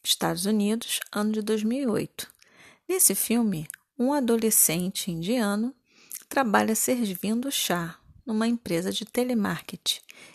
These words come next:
e se inscreve no programa de T V Quem Quer Ser um Milionário. E ele vai recordar fatos de sua vida em uma das maiores cidades do mundo,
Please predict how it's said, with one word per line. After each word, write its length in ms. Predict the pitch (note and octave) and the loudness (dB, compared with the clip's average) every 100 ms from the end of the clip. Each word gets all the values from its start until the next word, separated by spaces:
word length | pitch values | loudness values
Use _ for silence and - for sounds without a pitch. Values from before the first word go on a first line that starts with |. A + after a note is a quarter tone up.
| _ | _
e 80 | C#4 | 4
se 140 | - | 6
inscreve 540 | E4 - G#3 G#3+ A#3+ | 6 4 4 4 2
no 120 | A#3+ A#3 | 0 2
programa 480 | C4 A#3 G#3+ A3 | 0 0 0 0
de 120 | A#3 - | -2 -2
T 160 | D#4 | -2
V 320 | C#4 A#3 A#3 - _ _ _ - | 2 2 2 -4 _ _ _ -12
Quem 160 | E4 | -10
Quer 260 | D#4 B3 A#3 | -2 0 2
Ser 160 | - | 2
um 60 | G#3 | 2
Milionário. 680 | F#3+ F3+ F3 D#3+ B2 - D#3 _ - - - - | 0 -2 -2 -2 -2 -6 -12 _ -18 -16 -16 -10
E 80 | F3+ | -6
ele 160 | E3+ F3 | -2 -2
vai 260 | F3+ F3 | -2 -4
recordar 680 | F#3 B3+ - A3+ F#3 F3 F3 | -2 -2 -2 -4 -2 -2 -2
fatos 440 | - C#4+ E4 - B3 | 0 2 2 0 -2
de 80 | |
sua 260 | A#3 - G#3 | -2 0 -2
vida 480 | F#3 F3 F#3+ G#3 - | -2 -4 -2 -4 -4
em 80 | A3 | -2
uma 160 | A3+ A#3 | 0 0
das 200 | A#3+ A#3 | 0 0
maiores 480 | A#3+ A3+ C4+ D4+ - | 0 2 2 2 2
cidades 480 | C#4 A#3+ A3 - | 2 0 0 0
do 120 | - D4 | -6 -2
mundo, 440 | A#3+ G3+ G3+ | -2 -2 -4